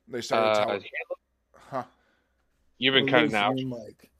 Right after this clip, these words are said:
Speaker 3: We're losing your mic in and out.
Speaker 1: Can you hear me?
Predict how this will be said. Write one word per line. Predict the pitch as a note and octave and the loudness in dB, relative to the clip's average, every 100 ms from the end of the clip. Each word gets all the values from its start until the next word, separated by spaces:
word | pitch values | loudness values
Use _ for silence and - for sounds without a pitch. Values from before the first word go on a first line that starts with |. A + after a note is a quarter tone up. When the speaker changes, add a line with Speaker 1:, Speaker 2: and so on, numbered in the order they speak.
| _ _ _ _ | _ _ _ _
Speaker 3:
We're | C3+ | -10
losing | C3 D3 B2+ B2 | -8 -8 -8 -12
your | A#2 | -12
mic | A2+ A2+ A2 A2+ | -14 -16 -18 -18
in | A2 | -18
and | A2 A2+ | -18 -20
out. | B2 - _ _ _ _ _ _ _ _ _ _ _ _ _ _ _ _ _ _ _ _ _ _ | -20 -20 _ _ _ _ _ _ _ _ _ _ _ _ _ _ _ _ _ _ _ _ _ _
Speaker 1:
Can | - E2+ | -20 -18
you | |
hear | F2 | -16
me? | A#2 | -16